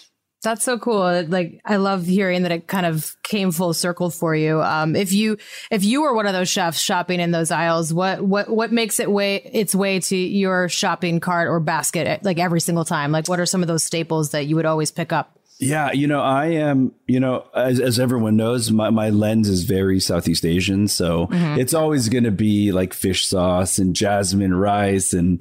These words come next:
Speaker 2: curry paste and coconut milk and, you know, like, f-, seven different kinds of soy sauces. Uh,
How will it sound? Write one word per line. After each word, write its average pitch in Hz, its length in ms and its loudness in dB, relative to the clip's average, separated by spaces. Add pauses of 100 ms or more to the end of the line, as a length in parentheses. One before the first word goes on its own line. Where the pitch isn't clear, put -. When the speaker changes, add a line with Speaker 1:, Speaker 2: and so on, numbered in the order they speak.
(340)
Speaker 2:
curry 131 440 2
paste 123 500 0
and 92 160 0
coconut 113 520 0
milk 104 480 2
and, 85 280 2 (320)
you 113 140 0
know, 101 220 2
like, 90 180 0
f-, - 260 -6
seven 123 600 0
different 110 340 0
kinds 101 360 0
of 87 80 0
soy 95 300 0
sauces. 90 720 0
Uh, 82 340 0